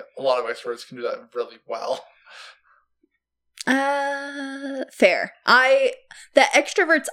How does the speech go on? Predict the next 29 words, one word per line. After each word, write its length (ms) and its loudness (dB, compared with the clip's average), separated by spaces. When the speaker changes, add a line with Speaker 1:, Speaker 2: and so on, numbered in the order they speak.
Speaker 2:
I 220 2
surround 440 0
myself 500 0
with 260 2
can. 440 -4
Speaker 1:
Fair. 320 -2
Speaker 2:
The 220 2
extroverts 720 0
that 300 0
don't 260 2
do 160 -2
that 200 4
really 240 2
well 280 2
and 160 0
are 140 0
really 220 2
aggressive 880 2
extroverts 800 0
have 200 0
no 240 0
room 220 -2
in 100 -4
my 120 -2
<laughs> 20 -4
life. 380 -2
Speaker 1:
Nor 200 -6
should 260 -8
they. 180 -14